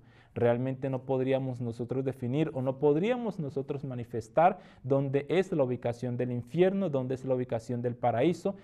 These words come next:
Si bien es cierto, estos dos existen.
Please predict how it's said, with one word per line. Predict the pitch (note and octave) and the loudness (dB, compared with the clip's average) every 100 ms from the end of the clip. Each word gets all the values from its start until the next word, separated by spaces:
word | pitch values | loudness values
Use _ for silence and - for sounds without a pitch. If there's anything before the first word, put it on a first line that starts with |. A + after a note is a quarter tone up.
| - | -20
Si | - D3 | -4 0
bien | C#3+ D#3+ | 2 2
es | F3+ | 0
cierto, | E3+ G3 G#3+ G#3+ G#3+ G#3+ - | -2 2 2 2 -2 -2 -2
estos | C3+ C3+ C3 A#2+ | -4 -2 -4 -2
dos | B2 B2+ B2+ | -4 -4 -8
existen. | A#2+ - - A2 - G#2 F#2 | -10 -8 -4 -4 -4 -8 -8